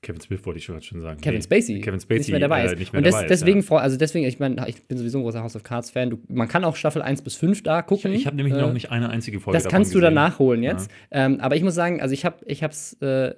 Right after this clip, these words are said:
Speaker 2: verfolgt und ich bin sehr gespannt,
Speaker 1: Wie sie
Speaker 2: weil
Speaker 1: das lösen.
Speaker 2: Ähm, ja, und ich, also das Ding ist, dieser Kevin Spacey-Fall, der Grund, warum er jetzt nicht dabei ist,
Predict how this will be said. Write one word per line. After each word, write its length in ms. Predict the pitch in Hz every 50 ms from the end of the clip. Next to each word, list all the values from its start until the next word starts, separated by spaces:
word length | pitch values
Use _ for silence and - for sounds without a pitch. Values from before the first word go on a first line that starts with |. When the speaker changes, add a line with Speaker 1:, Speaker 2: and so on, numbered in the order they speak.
| _ _
Speaker 2:
verfolgt 580 | - - 139 - - 165 185 214 226 226 - - - _
und 460 | - 135 143 139 135 139 139 135 - - _ _ _ _ _
ich 120 | - -
bin 160 | - 135 131
sehr 320 | 120 113 120 135 160 180 160
gespannt, 520 | 139 - - - 101 101 107 127 151 147 - - _ _
Speaker 1:
Wie 80 | - 101
sie 60 | 90
Speaker 2:
weil 240 | 127 127 131 135 143
Speaker 1:
das 80 | 143
lösen. 340 | 90 90 87 - - 92 101 - _ - _ _ _ -
Speaker 2:
Ähm, 460 | 147 147 147 151 151 151 147 - - - _ _ _ _
ja, 380 | - 139 135 143 151 185 220 -
und 120 | 175 180
ich, 120 | 160 147
also 180 | - 160 143 151
das 200 | 151 - 156 151
Ding 140 | - 214 247
ist, 240 | 254 233 240 - - - - - _ -
dieser 200 | 156 147 151 139
Kevin 720 | - - - 180 170 170 170 160 156 156 156 151 147 -
Spacey-Fall, 880 | - - - 147 143 143 143 - 147 139 131 - - 117 107 104 95 87
der 120 | 101 101
Grund, 140 | 104 123 131
warum 120 | 131 120 123
er 80 | 120
jetzt 120 | 120 120 127
nicht 140 | 120 - -
dabei 280 | 110 123 127 170 143
ist, 320 | 107 117 143 143 - -